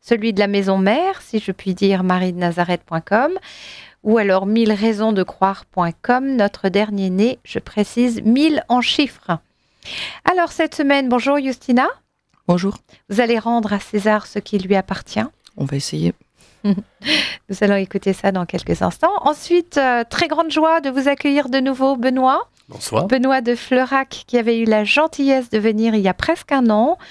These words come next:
Speaker 1: pour nous parler des écrits de Maria Valtorta. Nous évoquerons la Toussaint, puisque nous nous en approchons.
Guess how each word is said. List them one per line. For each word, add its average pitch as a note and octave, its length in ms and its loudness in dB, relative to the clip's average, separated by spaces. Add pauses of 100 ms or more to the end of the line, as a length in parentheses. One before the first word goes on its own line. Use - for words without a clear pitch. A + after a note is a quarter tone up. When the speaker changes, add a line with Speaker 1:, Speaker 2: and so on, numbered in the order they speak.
(300)
Speaker 1:
pour A#3+ 160 2
nous B3+ 140 0
parler B3+ 340 0
des G#3+ 260 0
écrits A3+ 420 -2
de F#3 100 0
Maria F#3+ 400 0
Valtorta. F3 720 -4 (500)
Nous G#3+ 160 2
évoquerons A3 640 -2
la A3+ 160 2
Toussaint, - 560 -6
puisque - 240 -8
nous F#3 180 -2
nous F3+ 220 -6
en F3+ 140 -2
approchons. F3+ 580 -8